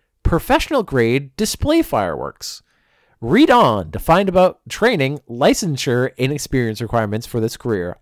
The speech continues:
I shall. Thank you very much. Get expert help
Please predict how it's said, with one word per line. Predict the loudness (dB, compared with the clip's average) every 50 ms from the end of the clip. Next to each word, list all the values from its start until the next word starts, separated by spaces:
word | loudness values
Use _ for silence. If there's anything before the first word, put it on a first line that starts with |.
| _
I | -4 -2 -2 -2
shall. | 0 0 0 0 0 0 -4 -6
Thank | -6 -6 -6 -6
you | -6 -4
very | -4 -4 -4
much. | -6 -8 -10 -14 -18 -18 _ _ _ _ _ _ _ _ _ _ _ _ _ _ -18 -2
Get | 2 2 2 2 2 _ _ _ _
expert | -2 -2 -2 -2 -6 -6 -2 -4 -4 -4 -4
help | -10 -6 0 2 2 4 2 0 -2 -4